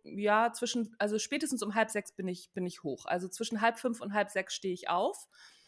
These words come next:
und, ähm, ich werd auch von alleine wach und dann fängt mein Hirn an, Sachen fürs aktuelle Buch auszuspucken und dann muss ich zusehen, dass ich sofort aus dem Bett komme und dann setze ich mich hier ins Wohnzimmer, Laptop auf den Schoß und schreib zwei Stunden ungefähr, ne, so bis, ja,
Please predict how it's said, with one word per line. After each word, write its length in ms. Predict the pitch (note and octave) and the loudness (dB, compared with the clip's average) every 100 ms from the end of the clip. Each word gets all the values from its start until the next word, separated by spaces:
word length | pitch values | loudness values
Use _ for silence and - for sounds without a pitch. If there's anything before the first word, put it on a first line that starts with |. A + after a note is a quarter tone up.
| _ _ - | _ _ 4
und, 520 | A3+ A3+ A#3 A#3 A3+ - | 8 8 8 4 2 4
ähm, 240 | G#3+ G#3+ | 6 6
ich 140 | - A3 | 2 6
werd 180 | A#3+ A#3 | 6 6
auch 100 | - | 2
von 200 | A#3+ A3 | 2 4
alleine 480 | A3 G#3+ G#3+ G3 | 6 8 8 6
wach 280 | D#3+ C#4 - | 6 6 2
und 100 | G3 | 2
dann 120 | G#3+ | 2
fängt 220 | G#3+ C4 - | 2 -2 2
mein 180 | G#3 | 2
Hirn 300 | G#3 B3 C4 | 6 6 4
an, 380 | - G3+ G#3+ A3+ | 4 2 2 2
Sachen 320 | G#3+ G#3+ A#3+ | 2 2 0
fürs 180 | A3+ G#3+ | -2 -2
aktuelle 400 | - - - G#3 | -2 -2 -2 -2
Buch 180 | F#3 G3+ | -2 -4
auszuspucken 760 | - C#3+ - D#3 - D3+ E3 B2+ | -2 -2 -2 -8 -6 -6 -6 -2
und 80 | |
dann 80 | F#3 | 0
muss 140 | A3 A#3+ | 0 0
ich 120 | B3 | -4
zusehen, 300 | C#4 A#3+ A#3 | -4 -2 -2
dass 160 | A3 | -2
ich 100 | A3 | -2
sofort 300 | A3 G#3+ A3+ | -4 0 0
aus 140 | - G#3+ | 0 -2
dem 100 | G#3 | 2
Bett 200 | G3+ - | 2 2
komme 280 | B3 C4+ F4 - - - - | 0 0 -2 -8 -16 -18 -2
und 100 | - | 4
dann 120 | A3 | 6
setze 280 | A3+ C#4 - | 8 6 4
ich 100 | E4 | 0
mich 160 | C4+ B3+ | 0 0
hier 200 | B3+ A3+ | 2 2
ins 160 | A3 G#3+ | 0 0
Wohnzimmer, 580 | B3+ F#4 A3+ G#3 A3+ | 0 0 0 2 2
Laptop 380 | A3+ A#3 B3+ B3+ | 4 4 4 -2
auf 180 | - A#3 | 0 -2
den 100 | A#3+ | -2
Schoß 360 | - A#3+ A#3+ - | -2 -2 -2 -2
und 140 | G#3+ | -4
schreib 380 | - G3+ G3+ - | 0 2 2 -4
zwei 240 | - F#3 F#3+ | -2 0 0
Stunden 480 | - F3 F3 D3 | -2 -2 -2 -6
ungefähr, 640 | - C3+ C#3 - C3 A#2 D3 _ C4+ | -10 -12 -12 -10 -4 -4 -6 _ -4
ne, 160 | E4+ | -2
so 140 | A#3 G3 | -2 -2
bis, 440 | G#3 - - - _ _ - | -2 -2 -6 -10 _ _ -10
ja, 580 | F3+ F#3 F#3+ G3+ A3 | -4 0 4 4 4